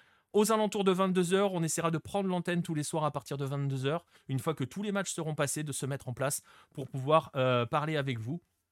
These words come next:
Je le rappelle, euh, en partenariat donc avec, avec The Bet.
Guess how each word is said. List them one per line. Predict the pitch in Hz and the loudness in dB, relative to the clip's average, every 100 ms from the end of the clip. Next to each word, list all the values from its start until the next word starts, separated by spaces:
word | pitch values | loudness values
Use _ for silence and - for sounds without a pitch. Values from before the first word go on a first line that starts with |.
| _ - - | _ -12 -4
Je | 117 | 0
le | 139 | 2
rappelle, | 135 135 143 156 - _ - | 2 2 2 2 -2 _ -6
euh, | 120 117 113 110 110 110 | -2 -2 -2 -6 -6 -6
en | 107 | -6
partenariat | 104 113 - 120 107 123 | -6 -8 -6 -4 -4 -4
donc | 117 - | -6 -8
avec, | - 131 135 - | -6 -4 -4 -4
avec | 135 139 139 | -4 -4 -2
The | 139 | -2
Bet. | 135 | -2